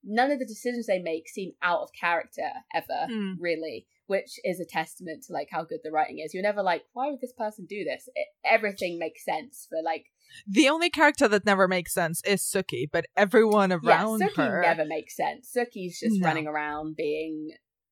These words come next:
Speaker 1: mostly an idiot, like, just being, like,
Speaker 2: Yeah.
Speaker 1: getting herself into trouble, getting herself into more trouble.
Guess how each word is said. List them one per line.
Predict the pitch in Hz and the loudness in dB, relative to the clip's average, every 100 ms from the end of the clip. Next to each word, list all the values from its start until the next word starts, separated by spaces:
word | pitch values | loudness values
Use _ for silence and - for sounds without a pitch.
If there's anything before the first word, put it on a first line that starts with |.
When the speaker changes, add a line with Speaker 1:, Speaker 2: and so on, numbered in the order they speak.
| _ | _
Speaker 1:
mostly | 175 165 160 160 | -6 -4 -6 -10
an | 151 | -8
idiot, | 151 143 143 - | -8 -6 -6 -2
like, | 151 - - | -2 -4 -8
just | 160 - | -12 -8
being, | 160 165 | -6 -2
like, | 170 | 0
Speaker 2:
Yeah. | 160 139 117 - | 0 -2 -6 2
Speaker 1:
getting | 190 185 | 4 4
herself | 180 185 175 180 | 0 0 0 -2
into | 170 | -12
trouble, | 170 - 165 165 170 | -8 -2 -2 -2 -6
getting | 170 | -6
herself | 170 175 175 | -4 -6 -6
into | 170 165 | -8 -10
more | 156 170 160 | -10 -10 -8
trouble. | 165 160 175 156 | -6 -6 -4 -6